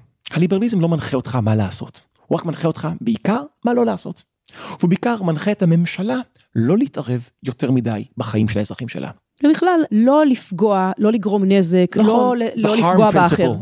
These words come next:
Speaker 1: מה
Speaker 2: כן.
Speaker 1: שג'ון סטיוארט מיל
Speaker 2: עקרון
Speaker 1: בכלל
Speaker 2: הנזק.
Speaker 1: כן. שממשלות לא אומרים לך למי להתפלל ומי לא להתפלל, מה לקרוא ומה לא לקרוא, מה להגיד, מה לא
Speaker 2: מה
Speaker 1: להגיד,
Speaker 2: לחשוב.
Speaker 1: יש לך חופשים. זאת אומרת, ליברליזם זה מצוות לא תעשה.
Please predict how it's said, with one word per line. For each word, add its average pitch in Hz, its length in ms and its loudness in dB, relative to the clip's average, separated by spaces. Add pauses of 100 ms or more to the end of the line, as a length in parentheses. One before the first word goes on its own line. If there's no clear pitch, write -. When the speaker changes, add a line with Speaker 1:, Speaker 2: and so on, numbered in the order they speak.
Speaker 1:
מה 143 80 -2
Speaker 2:
כן. 160 60 0
Speaker 1:
שג'ון 139 340 0
סטיוארט 131 240 -4
מיל 190 160 2
Speaker 2:
עקרון 233 200 2
Speaker 1:
בכלל 214 120 4
Speaker 2:
הנזק. 202 300 0 (120)
Speaker 1:
כן. 240 160 -2 (580)
שממשלות 311 680 0 (140)
לא 180 100 4
אומרים 196 260 2
לך 160 200 0
למי 143 240 0
להתפלל 160 480 0
ומי 123 180 0
לא 135 120 2
להתפלל, 160 420 2
מה 131 160 2
לקרוא 135 500 0
ומה 123 180 0
לא 135 160 2
לקרוא, 156 380 0
מה 131 120 2
להגיד, 127 460 2
מה - 100 -4
לא 190 80 4
Speaker 2:
מה 196 60 4
Speaker 1:
להגיד, 220 160 2
Speaker 2:
לחשוב. 226 280 4
Speaker 1:
יש 208 60 2
לך - 20 -4
חופשים. 196 340 -2 (320)
זאת - 160 -8
אומרת, 370 380 -2 (100)
ליברליזם 277 480 -2
זה 254 180 0 (140)
מצוות 208 240 -4 (100)
לא 160 220 0
תעשה. 101 340 -8